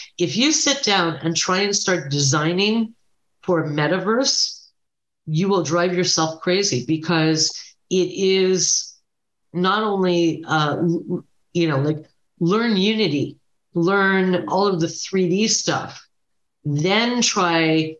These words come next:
making it functional from an I T perspective.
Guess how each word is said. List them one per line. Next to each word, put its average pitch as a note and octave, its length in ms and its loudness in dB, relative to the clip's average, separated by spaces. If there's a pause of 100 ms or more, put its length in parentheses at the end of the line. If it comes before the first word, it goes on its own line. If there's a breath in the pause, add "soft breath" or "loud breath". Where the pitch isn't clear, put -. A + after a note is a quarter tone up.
(140)
making F3+ 480 0
it D#3+ 120 0
functional F3 720 -2
from C#3+ 200 -2
an C3+ 220 -2
I D#3+ 180 2
T B3 280 0
perspective. - 720 -4